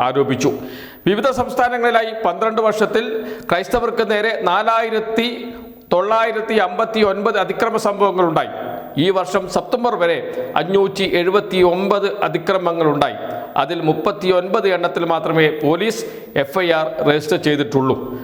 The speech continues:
രണ്ടായിരത്തി പതിനാല് പതിനെട്ട് കാലയളവിൽ ആയിരത്തി അമ്പത്തിരണ്ട് അക്രമങ്ങളാണ് ഉണ്ടായിരുന്നത്. രണ്ടായിരത്തി പത്തൊൻപത് ഇരുപത്തിരണ്ട് കാലയളവിൽ അറുപത്തിരണ്ട് ശതമാനം വർധനയോടെ ആയിരത്തി എഴുന്നൂറ്റി പതിനൊന്ന്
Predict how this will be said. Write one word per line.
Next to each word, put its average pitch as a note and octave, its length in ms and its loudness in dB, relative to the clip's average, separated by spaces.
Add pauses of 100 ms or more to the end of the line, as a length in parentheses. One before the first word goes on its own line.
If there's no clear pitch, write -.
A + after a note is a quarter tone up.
(160)
രണ്ടായിരത്തി E3+ 460 -2
പതിനാല് F3 420 0 (180)
പതിനെട്ട് E3+ 460 0 (140)
കാലയളവിൽ F#3+ 520 2 (420)
ആയിരത്തി G#3+ 360 -2 (140)
അമ്പത്തിരണ്ട് G#3+ 480 -2 (160)
അക്രമങ്ങളാണ് G3 720 0 (200)
ഉണ്ടായിരുന്നത്. D3 480 0 (380)
രണ്ടായിരത്തി E3 420 -2
പത്തൊൻപത് F3+ 440 0 (200)
ഇരുപത്തിരണ്ട് F3 540 0 (100)
കാലയളവിൽ D3+ 460 2 (460)
അറുപത്തിരണ്ട് D#3+ 720 0
ശതമാനം D#3 480 2
വർധനയോടെ F3+ 520 2 (680)
ആയിരത്തി E3+ 460 2 (220)
എഴുന്നൂറ്റി E3 520 2 (140)
പതിനൊന്ന് E3 420 2